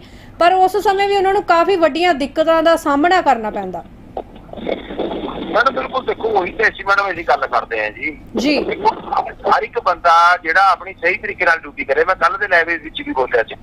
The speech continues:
Speaker 2: ਸਵੇਰੇ ਲੈਬ 'ਚ ਵੀ ਬੋਲਿਆ ਸੀ
Speaker 1: ਹੂੰ।
Speaker 2: ਕਿ ਕਿਸੇ ਵੀ ਸੰਸਥਾ ਜਾਂਦੇ ਹਾਂ, ਕਿਸੇ ਵੀ ਸਿਸਟਮ 'ਚ ਜਾਂਦੇ ਹਾਂ,
Speaker 1: ਜੀ।
Speaker 2: ਅਸੀਂ ਆਪਣੀ ਡਿਊਟੀ ਸਹੀ ਕਰਦੇ ਹਾਂ ਤਾਂ
Speaker 1: ਜੀ।
Speaker 2: ਸਾਨੂੰ ਕੋਈ ਪ੍ਰੋਬਲਮ ਨਾ, ਲੋਕਾਂ ਨੂੰ ਪ੍ਰੋਬਲਮ। ਲੇਕਿਨ ਜਦੋਂ ਅਸੀਂ ਡਿਊਟੀ ਤੋਂ ਛਿੜਕ ਜਾਂਦੇ ਹਾਂ, ਚਾਹੇ ਤਾਂ ਅਸੀਂ, ਅਹ, ਪੈਸੇ ਦੇ ਲਾਲਚ 'ਚ ਆ ਕੇ ਛਿੜਕ ਜਾਈਏ, ਚਾਹੇ ਪ੍ਰੈਸ਼ਰ 'ਚ ਆ ਕੇ
Speaker 1: ਜੀ।
Speaker 2: ਛਿੜਕ ਜਾਈਏ,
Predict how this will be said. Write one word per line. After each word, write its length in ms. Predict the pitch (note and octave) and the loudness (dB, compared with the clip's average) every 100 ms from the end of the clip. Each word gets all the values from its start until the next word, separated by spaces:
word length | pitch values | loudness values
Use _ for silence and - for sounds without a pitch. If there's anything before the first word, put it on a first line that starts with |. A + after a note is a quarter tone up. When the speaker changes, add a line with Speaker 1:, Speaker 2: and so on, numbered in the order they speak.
| - | -4
Speaker 2:
ਸਵੇਰੇ 220 | D3+ D#3+ D3+ | -2 0 2
ਲੈਬ 160 | D#3+ | 0
'ਚ 60 | - | -2
ਵੀ 60 | |
ਬੋਲਿਆ 360 | - D#3 B2 A#2+ | -4 -2 2 2
ਸੀ 260 | - D#4 E4+ | 0 -2 0
Speaker 1:
ਹੂੰ। 320 | D4+ C4 G3 | 0 0 -4
Speaker 2:
ਕਿ 200 | - F#3 | -6 -4
ਕਿਸੇ 180 | G3+ A3 | -2 0
ਵੀ 100 | A3 | -2
ਸੰਸਥਾ 580 | G3 - E3+ D3+ E3 E3 | -6 -6 -6 -2 0 0
ਜਾਂਦੇ 220 | D3 D#3+ | 0 -2
ਹਾਂ, 60 | |
ਕਿਸੇ 220 | E3+ E3+ F#3 | -4 -8 -10
ਵੀ 100 | F3 | -8
ਸਿਸਟਮ 360 | D#3 - D#3 | -8 -2 -2
'ਚ 60 | D3 | 0
ਜਾਂਦੇ 360 | C3 A#2+ C3+ | -2 0 2
ਹਾਂ, 120 | F3 F#3 - G3+ | 2 0 -6 -6
Speaker 1:
ਜੀ। 160 | A3+ D4+ | -2 0
Speaker 2:
ਅਸੀਂ 180 | B3+ | 0
ਆਪਣੀ 220 | E3+ - F3 | -2 -2 -6
ਡਿਊਟੀ 280 | D#3+ - | -6 -8
ਸਹੀ 220 | - C#3 D3+ | -6 -4 0
ਕਰਦੇ 480 | E3 D#3 E3+ E3+ | 0 0 0 2
ਹਾਂ 120 | D#3+ C3 - - | 2 0 -8 -4
ਤਾਂ 100 | E3 | 0
Speaker 1:
ਜੀ। 80 | G3 | 2
Speaker 2:
ਸਾਨੂੰ 200 | F3 G3 | 0 -2
ਕੋਈ 140 | G#3 G#3+ | -6 -2
ਪ੍ਰੋਬਲਮ 400 | G3+ F3+ F3+ E3 - - | 2 2 0 -4 -14 -2
ਨਾ, 160 | G#3 F3+ | 2 2
ਲੋਕਾਂ 300 | F#3+ G3 F#3+ | 0 0 -2
ਨੂੰ 80 | |
ਪ੍ਰੋਬਲਮ। 380 | F3 D3+ C3+ C#3 | 0 0 0 -2
ਲੇਕਿਨ 360 | E3 F3+ G#3+ G#3 - - | -4 -2 -4 -4 -12 -6
ਜਦੋਂ 220 | D3+ G#4 G#4+ | -2 0 0
ਅਸੀਂ 180 | - | -2
ਡਿਊਟੀ 260 | - F3+ E4+ | -8 -8 -6
ਤੋਂ 100 | F3+ | -4
ਛਿੜਕ 260 | E3 D3+ E3 | -2 -2 0
ਜਾਂਦੇ 260 | D#3+ D#3+ | 0 0
ਹਾਂ, 80 | D#3+ | 0
ਚਾਹੇ 240 | E3 D3+ | 0 0
ਤਾਂ 160 | D#3 D#3+ | 0 -4
ਅਸੀਂ, 240 | D#3 D#3+ | -4 -10
ਅਹ, 460 | D#3 - - E3 E3 | -12 -18 -2 2 2
ਪੈਸੇ 440 | - D#3 D3 F3 | 2 0 -2 -6
ਦੇ 140 | E3+ E3+ | -4 0
ਲਾਲਚ 320 | D#3+ D#3+ D#3+ | 2 0 0
'ਚ 40 | |
ਆ 60 | D#3+ | -2
ਕੇ 100 | D#3 | 0
ਛਿੜਕ 280 | D#3 D3+ D#3+ | -4 -4 -4
ਜਾਈਏ, 180 | D#3 E3 | -4 0
ਚਾਹੇ 200 | D3+ D#3 | 0 0
ਪ੍ਰੈਸ਼ਰ 380 | D#3 D#3 E3 | 0 0 0
'ਚ 80 | E3+ | 2
ਆ 80 | D#3+ | 0
ਕੇ 120 | D#3 | 0
Speaker 1:
ਜੀ। 80 | C#4+ | -2
Speaker 2:
ਛਿੜਕ 280 | D4 G3+ D3 | -2 -2 -4
ਜਾਈਏ, 260 | D3+ D3+ | -2 -2